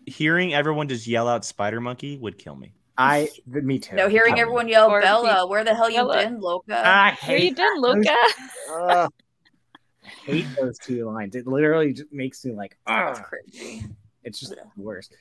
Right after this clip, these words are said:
Speaker 2: Jake, I, I'll never forget seeing Tron imax three D in that movie. If that movie would have came out now, it would destroy.
Speaker 1: Yeah,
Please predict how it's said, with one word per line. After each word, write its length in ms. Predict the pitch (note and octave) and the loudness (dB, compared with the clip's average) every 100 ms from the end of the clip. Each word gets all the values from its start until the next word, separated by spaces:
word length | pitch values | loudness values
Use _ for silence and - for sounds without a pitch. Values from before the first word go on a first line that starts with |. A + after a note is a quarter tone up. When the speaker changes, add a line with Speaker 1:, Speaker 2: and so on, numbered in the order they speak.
| _ | _
Speaker 2:
Jake, 360 | - D#3 D#3+ - - | 2 4 4 0 0
I, 300 | C#3+ F#3+ B2+ - _ _ _ _ | 2 2 -2 -16 _ _ _ _
I'll 180 | C3+ E3+ | 0 2
never 320 | D#3 C#3 C#3 | 2 -2 -2
forget 380 | C3 C3 B2+ G#2 | -4 -4 -4 -6
seeing 560 | - B2+ B2+ A#2 G#2+ G#2 _ _ _ _ _ _ _ _ _ _ _ | -10 -6 -6 -8 -12 -14 _ _ _ _ _ _ _ _ _ _ _
Tron 640 | - B2 A2 G#2 F#2+ F2+ - _ _ _ _ _ B2 | -10 -6 -4 -6 -8 -14 -20 _ _ _ _ _ -4
imax 880 | B2 A#2+ A2 G2 F2 F2 - - - _ _ _ | -4 -4 -6 -8 -10 -14 -18 -20 -20 _ _ _
three 320 | - A#2 A2+ G2 | -16 -10 -8 -10
D 320 | G2 F2 E2 - | -12 -16 -20 -12
in 160 | B2+ A#2 | -8 -4
that 280 | A#2 A#2 B2+ | -2 -2 -6
movie. 260 | A#2+ A2+ - _ _ _ _ _ | -8 -10 -16 _ _ _ _ _
If 200 | D3 D3+ | -4 0
that 240 | E3+ A3 | 2 2
movie 260 | G#3 G#3+ G#3 | 2 2 2
would 120 | F#3 | 0
have 80 | E3 | -2
came 240 | F#3 E3+ | -6 -6
out 180 | E3 D3+ | -6 -8
now, 540 | C3+ C#3+ D3+ E3 F3+ - _ _ _ _ _ _ _ _ _ | -10 -6 -2 -2 -4 -10 _ _ _ _ _ _ _ _ _
it 200 | C#3 B2 G#2 _ _ - | -8 -8 -12 _ _ -14
would 280 | C3+ A2+ F#2+ _ _ _ - _ _ | -10 -10 -12 _ _ _ -20 _ _
destroy. 640 | - - A2 G2+ E2 - _ _ _ _ - | -18 -16 -14 -12 -12 -16 _ _ _ _ -8
Speaker 1:
Yeah, 180 | C3 | -8